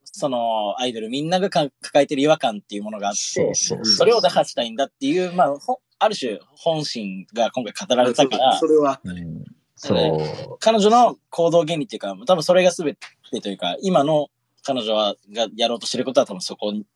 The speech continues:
Speaker 1: にあるから、
Speaker 2: そうなんだよね。
Speaker 1: まあ、それを、その違和感を解消するってことは、おそらくゆうちゃんを解放するというか。
Speaker 2: そう、ストライクバックしようねっていう話でございますよ、これは。だから。
Speaker 3: あー。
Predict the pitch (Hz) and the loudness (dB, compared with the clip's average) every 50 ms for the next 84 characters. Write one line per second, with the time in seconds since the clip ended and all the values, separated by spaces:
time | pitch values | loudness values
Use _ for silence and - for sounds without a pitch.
0 | _ _ _ 101 107 110 107 104 95 95 85 - _ _ _ _ _ _ _ - | _ _ _ -6 -4 -2 -2 -2 -4 -6 -12 -18 _ _ _ _ _ _ _ 0
1 | - 147 175 156 - - 117 101 85 - 143 - 156 175 180 185 180 196 202 170 | 4 6 6 6 4 2 -2 -2 -2 -4 -4 -4 -4 -2 -2 -2 -2 -4 -6 -6
2 | 160 165 180 175 - 170 143 120 - _ _ _ _ - - 139 - - 143 - | -2 0 0 0 0 0 -2 -4 -8 _ _ _ _ -8 -6 -6 -4 -6 -4 -4
3 | 151 151 147 - 170 139 143 - 180 175 151 135 127 - - 131 - - 104 92 | -4 -6 -4 -4 -4 -4 0 2 4 6 6 4 4 0 -2 -2 -2 -4 -10 -12
4 | 87 - - - _ _ 131 131 127 107 - - 104 95 95 90 87 - - - | -12 -14 -20 -20 _ _ 2 2 2 2 2 2 0 2 0 -4 -6 -6 -4 -2
5 | 117 110 107 101 - 117 104 107 - - 101 107 104 - 95 95 92 95 - - | 0 0 0 -2 -4 -4 -4 -4 -6 -6 -6 -6 -6 -6 -6 -6 -6 -8 -8 -8
6 | 95 90 87 - _ _ _ - - - - _ _ _ _ _ _ _ _ _ | -8 -8 -10 -12 _ _ _ -20 -20 -20 -20 _ _ _ _ _ _ _ _ _
7 | _ - - - 87 80 78 - - - - 104 98 95 90 - - 85 98 98 | _ -4 -2 -2 0 -2 -2 -4 -4 0 0 2 4 4 2 0 -2 -4 -6 -6
8 | - - - - - - 98 85 80 78 76 76 76 - _ _ - 64 - - | -6 -8 -8 -4 0 2 2 4 2 2 -2 -4 -6 -8 _ _ -6 -6 -4 -4
9 | 80 69 69 - 139 - - - 82 80 76 76 78 90 95 - - - - - | -4 -4 -4 -2 -2 -2 -2 -2 -2 0 0 -2 -2 -2 -4 -4 -6 -8 -6 -4
10 | - 87 80 85 85 - 95 - - - - - - - - 107 107 104 104 104 | -2 -2 0 -2 -4 -4 -6 -8 -8 -10 -10 -10 -6 -4 -2 0 0 0 0 -2
11 | 101 98 92 92 90 - - _ _ - - | -2 -4 -6 -8 -10 -14 -18 _ _ -18 -16